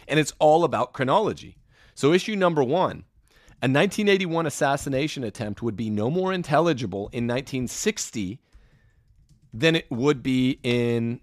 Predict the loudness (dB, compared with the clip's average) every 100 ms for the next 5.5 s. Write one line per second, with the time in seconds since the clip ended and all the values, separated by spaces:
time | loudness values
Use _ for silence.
0 | 0 2 2 2 0 0 -2 -2 -2 -4
1 | -6 -8 -6 -6 -8 -10 -12 -14 _ _
2 | _ _ _ _ _ -12 -12 -18 _ _
3 | -10 -6 -4 -4 -6 -12 _ _ -12 -8
4 | -8 -12 _ _ _ _ _ _ _ _
5 | -8 -4 -2 -2 -4